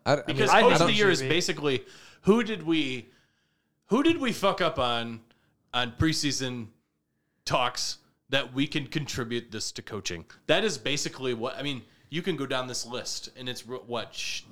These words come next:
Speaker 2: like, Shanahan, we didn't know what the Niners are gonna be. The Eagles, we were hoping they would cash in on Hurts. The Jaguars,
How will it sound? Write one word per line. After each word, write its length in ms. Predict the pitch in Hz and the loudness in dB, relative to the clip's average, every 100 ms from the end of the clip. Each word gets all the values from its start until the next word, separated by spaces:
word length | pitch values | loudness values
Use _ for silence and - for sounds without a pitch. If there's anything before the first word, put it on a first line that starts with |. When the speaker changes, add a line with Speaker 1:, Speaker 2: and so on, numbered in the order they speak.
| - | -16
Speaker 2:
like, 200 | 120 113 - _ - | -6 -6 -8 _ -8
Shanahan, 640 | - 151 151 160 156 147 | -4 -2 -2 -2 -4 -4
we 100 | 127 | -8
didn't 180 | 139 139 | -8 -8
know 140 | 123 | -6
what 260 | 123 127 123 | -2 -4 -4
the 60 | |
Niners 420 | 113 107 104 98 95 | -4 -4 -4 -10 -12
are 60 | |
gonna 160 | 90 90 | -14 -14
be. 240 | 92 101 - - - - - | -12 -14 -16 -20 -20 -18 -6
The 220 | 123 135 | -4 -4
Eagles, 420 | 165 180 185 - - _ | -4 -2 -2 -4 -12 _
we 120 | 123 139 | -6 -4
were 100 | 123 | -4
hoping 440 | - 160 160 156 | 0 0 0 -4
they 100 | 147 | -4
would 180 | 135 117 | -4 -8
cash 440 | - 135 135 - 143 | -6 -4 -4 -4 -4
in 140 | 143 | -4
on 180 | 131 110 | -6 -8
Hurts. 600 | - 131 165 - - - _ _ _ _ _ | -6 -6 -4 -4 -6 -8 _ _ _ _ _
The 80 | 127 | -8
Jaguars, 760 | 117 156 196 160 120 107 - | -2 0 0 0 -2 -2 -6